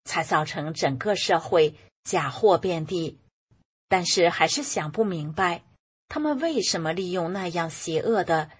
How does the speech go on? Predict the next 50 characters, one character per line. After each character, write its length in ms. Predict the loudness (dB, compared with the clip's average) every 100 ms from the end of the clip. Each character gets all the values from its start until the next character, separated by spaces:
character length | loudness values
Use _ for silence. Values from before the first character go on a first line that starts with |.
| _
见 240 | 0 0 2
不 100 | 0
得 140 | 0
人 280 | 0 -2 2
的、 240 | 4 4 2
下 240 | -2 -2
三 240 | 0 -2 0
滥 200 | 0 0
的 120 | -2
手 260 | 0 -2
段 320 | 0 2 2 0 _
去 240 | -8 -2 -2
迫 220 | 2 0
害 160 | 2
一 160 | -2 -4
群 360 | -4 0 0 -2 _ -8
修 280 | 4 4
炼 300 | 6 4 2
真 180 | 0 -2
善 260 | 0 0 0
忍 180 | 0 -2
的 100 | -4
好 280 | 0 0 0
人 260 | -2 -2
呢？ 260 | -2 -4 -6 _ _ _ _ _ _ _ _ _ 0
直 140 | 4
到 180 | 4 4
我 260 | 6 6 6
真 180 | 2
正 220 | -4 -4 -4
走 260 | -2 -2
进 240 | -2 -6 -6
大 140 | -8
法 180 | -6 -6
修 280 | -2 -2 0
炼， 340 | 2 2 -2 _ _ _ _ 2
读 160 | 4 10
了 220 | 10 10
能 180 | 4 0
使 200 | -2 0
人 220 | 0 2
类 200 | 0 0
道 220 | -2 -4
德 140 | -2 0
回 260 | 2 2
升、 320 | 2 2 2 -4 _ _
重 300 | -6 -6 -6
塑 280 | -2 0 0
神 360 | 0 -2 -4
体、 380 | -6 -4 -4 -4